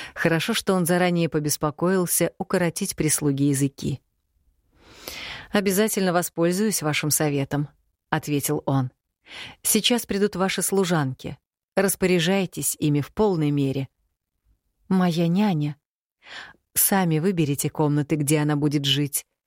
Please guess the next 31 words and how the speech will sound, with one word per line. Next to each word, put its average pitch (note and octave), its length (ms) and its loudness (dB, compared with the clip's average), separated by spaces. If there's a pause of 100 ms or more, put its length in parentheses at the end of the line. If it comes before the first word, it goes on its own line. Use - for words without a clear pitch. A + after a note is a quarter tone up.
(260)
Если D#3+ 440 2
мало D3+ 300 2
трёх D3 300 -2
служанок, D#3 640 0 (380)
скажите A3+ 640 0
экономке. D3+ 800 -2 (280)
Она D#3 160 4
обязательно D3 600 2
зайдёт C#3 340 0
к - 80 -4
вам C#3+ 120 2
чуть - 280 -4
позже, C#3+ 400 0 (400)
и - 80 0
штат - 280 0
прислуги E3+ 520 0
будет D#3 400 0
увеличен. C#3 640 0 (640)
Понимаю, G3+ 420 2
как F#3+ 200 -4
вы F3+ 80 4
устали F3+ 400 2
за D#3 120 0
дорогу, D#3 380 2
поэтому D#3 400 0
не D#3 140 2
стану D#3 280 0
тревожить D3+ 460 0
вас D3+ 160 0
до D#3+ 140 2
вечера. D3+ 480 0